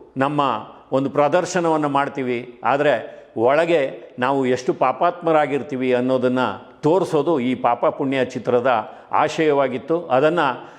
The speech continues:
ನಿರ್ದೇಶಕರು ತುಂಬ ಸಮರ್ಥವಾಗಿ ತೆರೆಯ ಮೇಲೆ ತಂದಿದ್ದಾರೆ. ಇವತ್ತು YouTube-ನಲ್ಲಿ ಆ ಚಿತ್ರ ಲಭ್ಯವಿದೆ.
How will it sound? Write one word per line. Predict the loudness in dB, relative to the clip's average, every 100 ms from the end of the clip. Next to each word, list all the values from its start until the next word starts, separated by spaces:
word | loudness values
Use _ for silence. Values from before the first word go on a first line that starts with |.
| -8 0
ನಿರ್ದೇಶಕರು | 0 2 0 0 -2 -2 0
ತುಂಬ | -2 0 -2
ಸಮರ್ಥವಾಗಿ | 0 0 0 -2 0 2 2 -2 -4 -8 -20 -20 _ _ 2
ತೆರೆಯ | 4 4 2
ಮೇಲೆ | 2 2
ತಂದಿದ್ದಾರೆ. | 2 0 0 -2 -2 -4 -18 -20 _ 2
ಇವತ್ತು | 2 2 0
YouTube-ನಲ್ಲಿ | 0 0 0 0 0 0 2
ಆ | 0
ಚಿತ್ರ | 0 -4 2 2
ಲಭ್ಯವಿದೆ. | 2 0 0 0 0 -2 -6